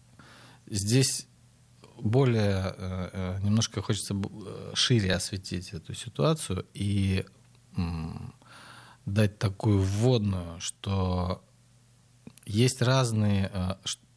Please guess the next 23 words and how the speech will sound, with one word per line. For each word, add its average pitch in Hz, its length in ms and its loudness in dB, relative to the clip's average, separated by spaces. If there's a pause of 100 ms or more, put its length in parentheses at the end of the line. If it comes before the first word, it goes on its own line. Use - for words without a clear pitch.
чувства 123 420 2
родителя, 107 680 0 (220)
чувства 95 380 -4
родителя, 80 420 -6
то, - 100 -6
что 92 180 -8
чувствует - 440 -6
родитель 120 400 0
при - 180 0
взаимодействии 92 600 4
с - 80 -6
ребенком 107 480 2
или 110 400 4
при 92 240 -4
том, 127 220 2
что 107 460 0
вот 80 220 -4
было 92 220 -2
названо 87 360 0
манипуляцией. 85 680 -2 (1300)
Чувства 135 360 4
родителя 110 480 2
могут 113 540 2